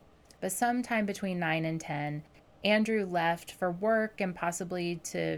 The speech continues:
go to the post office. Between nine thirty and ten, Lizzie spoke to Bridget,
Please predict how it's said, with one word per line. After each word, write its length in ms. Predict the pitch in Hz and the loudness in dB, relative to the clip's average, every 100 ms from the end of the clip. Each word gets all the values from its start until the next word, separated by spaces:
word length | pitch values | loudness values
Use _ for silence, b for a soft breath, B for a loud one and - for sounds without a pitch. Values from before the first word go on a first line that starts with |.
| 160 | -4
go 140 | - 175 | -6 -6
to 120 | 175 | -6
the 100 | 165 | -10
post 360 | - 208 202 | -4 -4 -2
office. 680 | 196 190 196 190 185 - - - - - - - - - - - - - - - - - | -2 -2 0 0 0 -4 -10 -16 -20 -20 -20 -20 -20 -20 -20 -20 -20 -20 -20 -20 -20 -4
Between 400 | 208 208 226 214 | -2 0 0 2
nine 280 | 196 208 226 | 2 2 2
thirty 300 | 233 226 208 | 0 0 0
and 200 | 180 175 | -2 -4
ten, 720 | - 247 233 185 170 170 185 - - - - | -6 -4 0 2 2 0 -4 -10 -20 -20 -8
Lizzie 360 | 202 208 214 202 | 0 2 2 -2
spoke 340 | - 202 196 | 0 -2 0
to 100 | 208 | -4
Bridget, 640 | 175 170 160 165 165 - | -2 -4 -2 0 2 0